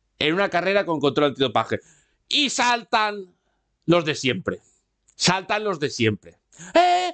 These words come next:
pero de ciento treinta, que no son todos, que de ciento treinta la, la mitad normalmente no suelen acabar". ¿Pero os creéis que somos gilipollas? Ya lo sabemos. Ya lo sabemos, tontitos, que sois tontitos. Ya sabemos que de ciento treinta la mitad no van a acabar,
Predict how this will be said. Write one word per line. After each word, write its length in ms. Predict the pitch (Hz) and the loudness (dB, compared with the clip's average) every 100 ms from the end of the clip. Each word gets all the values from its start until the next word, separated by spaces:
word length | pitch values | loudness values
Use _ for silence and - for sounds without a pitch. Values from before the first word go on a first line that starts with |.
| - | -2
pero 240 | 302 254 240 | 2 2 2
de 100 | 202 | 0
ciento 320 | 294 320 349 | -4 -4 0
treinta, 440 | 330 339 349 339 220 - | 0 2 2 0 -2 -4
que 140 | 226 | -2
no 80 | 233 | -2
son 240 | 349 370 | -2 0
todos, 500 | 294 277 370 349 185 - _ | 4 4 4 2 0 -6 _
que 160 | 247 | -2
de 120 | 240 180 | 0 -2
ciento 340 | 254 254 311 | -2 0 0
treinta 340 | 294 311 339 | 0 0 2
la, 160 | 330 294 _ | 0 -2 _
la 160 | 208 214 | 0 0
mitad 420 | 208 254 269 294 | -2 0 0 0
normalmente 520 | 285 269 269 277 330 | -2 -2 -2 -2 -2
no 80 | 302 | 0
suelen 260 | - 254 262 | 0 0 0
acabar". 440 | 262 226 233 226 - _ | 0 2 2 0 -6 _
¿Pero 180 | 165 165 | 2 4
os 100 | - | 2
creéis 240 | 185 226 | 0 0
que 120 | 330 | 0
somos 260 | 302 254 208 | 0 0 0
gilipollas? 680 | 175 143 123 117 120 139 - | 0 0 2 2 0 0 0
Ya 140 | 139 | 0
lo 80 | 262 | 2
sabemos. 640 | 381 151 208 330 - - _ _ _ | 0 0 0 0 -4 -10 _ _ _
Ya 140 | 170 | 0
lo 80 | 226 | 2
sabemos, 500 | - 330 208 294 262 | 2 2 2 0 0
tontitos, 760 | 214 247 302 247 339 - 180 - | 0 0 0 0 2 2 0 -2
que 120 | 160 | -2
sois 260 | 202 262 - | 0 0 2
tontitos. 880 | 247 151 117 247 - 170 - - _ _ _ | 2 0 -2 -2 0 -4 -4 -16 _ _ _
Ya 140 | - 226 | -2 2
sabemos 500 | 339 269 277 254 - | 2 2 0 -2 0
que 120 | 214 | 0
de 120 | 196 | 0
ciento 340 | 185 202 202 180 | 0 0 0 0
treinta 320 | 185 180 180 | 0 2 0
la 120 | 170 | -2
mitad 280 | 160 175 170 | -2 -4 -4
no 120 | 165 | -2
van 160 | 151 143 | -2 -2
a 40 | |
acabar, 400 | 127 117 143 123 | -6 -4 -4 -4